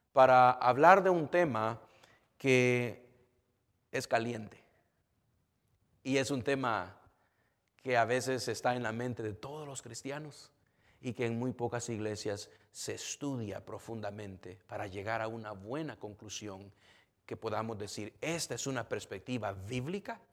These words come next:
de lo que yo debo de pensar en cuanto a las bebidas alcohólicas, incluido el vino". Ustedes saben que en toda Europa se toma vino, ¿no es cierto?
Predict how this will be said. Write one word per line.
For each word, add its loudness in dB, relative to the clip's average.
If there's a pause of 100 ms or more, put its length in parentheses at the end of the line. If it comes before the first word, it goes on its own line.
(600)
de -6
lo -6
que -8
yo -2
debo 0
de -6
pensar -8
en -10
cuanto -8
a -4
las -10
bebidas -8
alcohólicas, -10
incluido -10 (380)
el -14
vino". -12 (400)
Ustedes 6
saben 12
que 4
en 2
toda 10
Europa 6
se -4
toma -4
vino, -8
¿no -12
es -12
cierto? -8